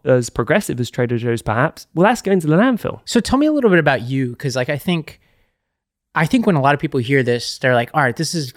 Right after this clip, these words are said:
Speaker 2: this is important, this is valiant," but I can't see myself going into a store asking people some of these questions that you're asking, or never mind, you know, going behind the store and jumping in dumpsters. So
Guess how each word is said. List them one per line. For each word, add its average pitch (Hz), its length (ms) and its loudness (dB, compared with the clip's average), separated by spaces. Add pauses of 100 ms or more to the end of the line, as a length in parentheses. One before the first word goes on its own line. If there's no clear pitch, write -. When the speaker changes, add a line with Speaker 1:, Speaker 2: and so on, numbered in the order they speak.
Speaker 2:
this 135 160 -6
is 135 160 -10
important, 131 440 -6
this 123 120 -8
is 123 120 -14
valiant," 123 540 -2 (340)
but 135 80 -8
I 139 40 -6
can't 190 300 -4
see 196 100 -10
myself 160 360 -4
going 139 200 -6
into 135 200 -8
a - 20 -8
store 127 300 -4
asking 120 540 -6
people 123 260 -12
some 123 180 -10
of 120 40 -8
these 110 120 -12
questions 123 360 -4
that 131 100 -6
you're 131 80 -6
asking, 135 440 -4
or 135 440 4
never 120 240 0
mind, 113 400 -2 (160)
you 113 100 -10
know, 101 60 -10
going 110 260 -2
behind 117 400 -4
the 107 60 -8
store 107 500 -8
and 117 340 -10
jumping 123 300 -2
in 110 80 -4
dumpsters. 123 380 -2
So 117 240 2